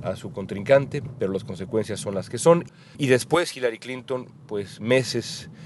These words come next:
de ataques tratando de desprestigiarla, cortesía de su rival republicano, también en todo su derecho el señor Trump. Y finalmente, yo creo, un golpe,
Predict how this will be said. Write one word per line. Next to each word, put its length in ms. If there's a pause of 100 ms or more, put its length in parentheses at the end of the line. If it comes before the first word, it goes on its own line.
(260)
de 540 (160)
ataques 640
tratando 400
de 60
desprestigiarla, 920 (580)
cortesía 600
de 100
su 340 (120)
rival 420
republicano, 680
también 280
en 100
todo 180
su 120
derecho 260
el 60
señor 180
Trump. 320
Y 80
finalmente, 640
yo 160
creo, 380 (760)
un 140
golpe, 560